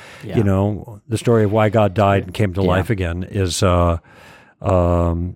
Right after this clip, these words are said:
Speaker 2: I think, uh, the ticket for that
Speaker 1: It's,
Speaker 2: situation.
Speaker 1: it's a huge value for our people. This is the, this is the part of the story that they need, that we each need to be able to communicate as clearly and
Speaker 2: Yes.
Speaker 1: compellingly as possible. So,
Speaker 2: Absolutely.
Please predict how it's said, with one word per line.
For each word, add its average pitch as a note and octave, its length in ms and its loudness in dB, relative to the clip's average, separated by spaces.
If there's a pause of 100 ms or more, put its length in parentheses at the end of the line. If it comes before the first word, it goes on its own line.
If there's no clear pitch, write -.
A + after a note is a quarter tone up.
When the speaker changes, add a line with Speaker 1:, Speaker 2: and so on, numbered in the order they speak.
Speaker 2:
I A2 80 0
think, - 280 -4 (100)
uh, A2+ 120 -2
the G2+ 160 -4
ticket G2 380 -6
for - 140 -8
that F#2 220 -4
Speaker 1:
It's, C3 160 -2
Speaker 2:
situation. F#2+ 180 -2 (180)
Speaker 1:
it's G#2+ 40 -4
a - 20 -8
huge C3+ 240 0
value G2 320 -2
for F2+ 160 -10
our E2+ 80 -8
people. F#2+ 220 -10
This D#3+ 200 0
is D3+ 120 -6
the, B2 160 -2 (200)
this E3+ 200 -2
is C#3+ 160 -2
the B2 100 -4
part - 480 -4
of A#2 120 -12
the A#2 80 -6
story G#2 320 -2
that G2+ 160 -6
they G#2+ 140 0
need, C#3+ 360 0 (340)
that - 260 -4
we B2 520 0
each D#3 280 -2
need A#2+ 140 0
to A#2 80 -4
be A2 80 0
able G#2 140 0
to G#2 60 -6
communicate G#2 680 -4 (100)
as G2+ 220 -8
clearly B2 500 -4
and G#2+ 80 -4
Speaker 2:
Yes. G#2 120 2
Speaker 1:
compellingly G2 380 -2
as F2 80 -8
possible. E2+ 480 -10
So, F#2 140 -4
Speaker 2:
Absolutely. F#2 480 -2